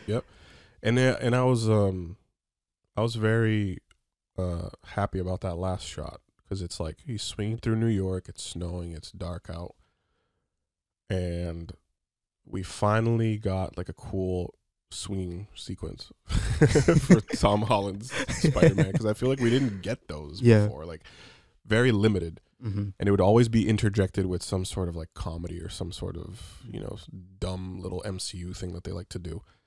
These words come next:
Speaker 2: Mm-hmm.
Speaker 1: But we finally got moments in this movie of, like, they held on to the hero shot or, like,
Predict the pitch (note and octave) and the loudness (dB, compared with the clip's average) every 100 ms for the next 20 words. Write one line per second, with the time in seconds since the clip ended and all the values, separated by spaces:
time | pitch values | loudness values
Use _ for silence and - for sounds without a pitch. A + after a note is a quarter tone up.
0 | _ G#2+ _ _ _ - G2 - A2 B2+ | _ -20 _ _ _ 0 0 4 4 4
1 | B2+ G#2+ G#2 G2+ G#2 G#2 G2+ F#2+ F#2+ - | 6 6 6 4 4 2 0 -2 -2 0
2 | F#2+ F#2 F2+ F2+ F#2+ D#2+ - - _ _ | 0 0 -2 -4 -6 -6 -10 -20 _ _
3 | _ _ _ _ A2 A2 G#2+ A#2+ C3+ C3+ | _ _ _ _ 0 2 2 4 4 8
4 | A2+ G#2+ G#2+ A2+ F#2+ F#2 - - C3 A2+ | 8 8 4 0 -2 -4 -6 4 10 10
5 | G2 F#2 - F#2 D#2 F#2 F2+ F2 | 10 4 0 -4 -4 -10 -10 -12